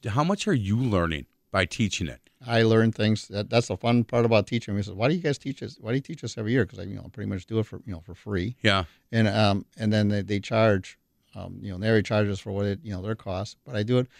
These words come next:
Speaker 2: because I learn so much because they, everybody has a problem, a situation that they came into. I mean, there's people that they run into, uh, situations and, you know, then what, you do a class and you,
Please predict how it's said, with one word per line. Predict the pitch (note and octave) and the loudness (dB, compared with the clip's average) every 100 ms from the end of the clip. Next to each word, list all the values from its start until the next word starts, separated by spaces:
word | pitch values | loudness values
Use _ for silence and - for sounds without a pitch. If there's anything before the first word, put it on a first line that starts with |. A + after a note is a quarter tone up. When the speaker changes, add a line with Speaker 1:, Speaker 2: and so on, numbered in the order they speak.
| _ | _
Speaker 2:
because | - B2 | -2 4
I | B2+ | 6
learn | A2+ B2+ C3+ A#2 | 6 6 6 2
so | A2 A#2 | 0 -2
much | A#2+ A#2+ | -2 -2
because | G#2 - G2+ - _ | -6 -4 -6 -6 _
they, | A#2+ B2+ | -2 0
everybody | C3+ D3+ F3+ | 2 4 4
has | D3+ | 2
a | A2+ | -2
problem, | - B2+ C3 A#2 | -6 -2 0 0
a | |
situation | - A#2 - G#2 A2 G#2+ G2+ | -4 -8 -2 0 0 -2 -4
that | F#2+ | -6
they | F#2+ | -10
came | - F#2+ F#2+ | -10 -8 -6
into. | G2 - E2+ _ _ _ _ _ _ _ _ - | -8 -12 -20 _ _ _ _ _ _ _ _ -14
I | G2 | -8
mean, | G2+ G#2 | 0 2
there's | G#2 A2 - | 4 0 0
people | - C3 C#3 B2+ | 0 2 4 6
that | B2 A2+ - _ _ | 8 6 2 _ _
they | B2 B2 | 0 4
run | C3 C#3+ | 6 6
into, | C3+ B2 G#2+ - | 6 4 2 -4
uh, | - | -14
situations | - B2 B2 B2 B2+ B2 A2 | -10 -6 2 2 2 0 0
and, | A2 G#2+ G#2+ | 2 0 -2
you | A2+ | -4
know, | G#2 G#2 | -4 -2
then | A2 A2 G#2 - | 0 0 0 -4
what, | A#2 A2+ | -8 -2
you | A2+ | 0
do | A2+ B2 | 2 4
a | A2+ | 2
class | - B2+ A#2+ - | 2 4 4 2
and | A2+ | -6
you, | G#2+ A2 - | -4 -4 -4